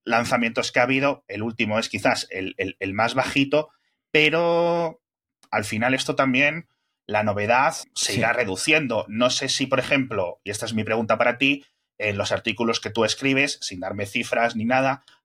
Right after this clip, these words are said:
Speaker 1: ¿has visto algún cambio en el interés o en lo que tú ves en, en redes sociales de que la gente hable más o menos? ¿Cómo lo ves tú?
Speaker 2: Sí, absolutamente. Yo tanto en Gizmodo como en Shataka, eh, he escrito mucho sobre Starship porque un, es un tema que interesa,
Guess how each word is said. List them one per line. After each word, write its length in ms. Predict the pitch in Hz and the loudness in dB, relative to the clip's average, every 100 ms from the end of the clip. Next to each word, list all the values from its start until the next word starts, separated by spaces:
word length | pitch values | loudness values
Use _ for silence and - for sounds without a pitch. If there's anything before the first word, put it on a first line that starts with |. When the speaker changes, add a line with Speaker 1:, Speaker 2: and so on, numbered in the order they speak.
| - | -2
Speaker 1:
¿has 200 | 107 107 | -2 -2
visto 320 | 113 - 123 | -4 0 0
algún 380 | 110 110 110 104 | 0 0 -2 0
cambio 520 | 117 117 104 107 107 | 0 0 0 2 2
en 100 | 104 | 2
el 140 | 104 | 0
interés 760 | 101 95 98 107 131 127 123 - | -2 -2 0 2 2 2 0 -2
o 220 | 107 107 104 | 0 0 2
en 100 | 104 | 0
lo 140 | 104 | -2
que 100 | 101 | -4
tú 200 | - 117 | -2 0
ves 240 | 110 110 110 | 0 0 -2
en, 340 | 104 101 98 - | -2 -4 -6 -4
en 160 | 110 | -2
redes 240 | 117 117 110 | 0 0 -2
sociales 500 | 101 127 127 113 107 | 0 2 2 2 -2
de 80 | |
que 80 | 101 | -6
la 80 | 101 | -6
gente 300 | 104 107 107 | -4 -2 2
hable 260 | 104 98 98 | 2 0 0
más 340 | 120 113 - | 0 2 0
o 40 | 104 | -2
menos? 460 | 117 120 131 - | -2 0 -2 -4
¿Cómo 220 | - 110 | -6 -4
lo 60 | 101 | -4
ves 180 | 87 - | -6 -12
tú? 60 | - | 0
Speaker 2:
Sí, 200 | 185 170 | 4 4
absolutamente. 720 | 104 - 151 156 143 160 117 | 2 2 4 4 4 4 4
Yo 120 | 135 147 | 4 4
tanto 260 | 135 113 | 2 2
en 100 | 104 | 0
Gizmodo 340 | 95 98 131 131 | 0 4 4 6
como 200 | 117 110 | 4 2
en 80 | |
Shataka, 580 | 107 131 117 82 85 53 | 2 2 2 0 -6 -4
eh, 360 | 65 82 78 67 | -4 -2 0 -2
he 40 | |
escrito 300 | - 123 110 | -2 0 2
mucho 240 | 107 107 110 | 0 0 0
sobre 260 | 113 95 | 2 2
Starship 460 | 92 117 120 104 82 | 2 2 2 0 0
porque 420 | 95 80 90 85 98 | -2 0 0 0 0
un, 240 | 98 95 | 0 -2
es 140 | - 98 | -4 -4
un 80 | |
tema 160 | 95 104 | 0 0
que 40 | |
interesa, 600 | 98 95 90 104 - 80 | 0 0 0 2 0 -2